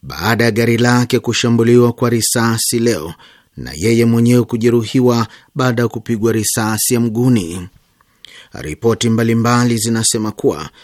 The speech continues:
msafara wake ulishambuliwa kwa risasi na watu wasiojulikana mashariki mwa Pakistan. Imran Khan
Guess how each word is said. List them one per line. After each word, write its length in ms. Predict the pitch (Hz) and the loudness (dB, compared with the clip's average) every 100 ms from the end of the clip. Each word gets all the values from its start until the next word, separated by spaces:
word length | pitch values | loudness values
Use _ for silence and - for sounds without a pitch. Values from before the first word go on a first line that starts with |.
| - _ | -20 _
msafara 600 | - 73 - 113 113 113 | -14 -10 -4 -2 0 0
wake 400 | 110 120 120 120 | 2 4 2 2
ulishambuliwa 880 | 120 113 113 123 117 113 120 120 117 | 0 0 -2 0 0 2 4 4 2
kwa 200 | - 123 | -2 -2
risasi 640 | 120 110 - 123 120 - 117 | 0 -2 -2 0 0 0 -2
na 100 | 113 | 0
watu 380 | 117 123 120 | 0 0 -2
wasiojulikana 840 | 113 - - 113 113 127 120 117 104 - _ _ _ | -6 -6 -6 -6 -4 -2 0 0 -2 -8 _ _ _
mashariki 600 | 147 131 - 120 120 107 | -4 -2 0 2 0 0
mwa 120 | 117 113 | -4 -2
Pakistan. 840 | 110 104 113 - 135 73 78 - - _ _ _ _ _ _ _ _ _ _ | -6 -4 -4 -2 -4 -4 -10 -12 -16 _ _ _ _ _ _ _ _ _ _
Imran 560 | - 78 85 117 117 113 | -18 -14 -4 0 2 0
Khan 460 | - 123 120 117 | 0 0 2 2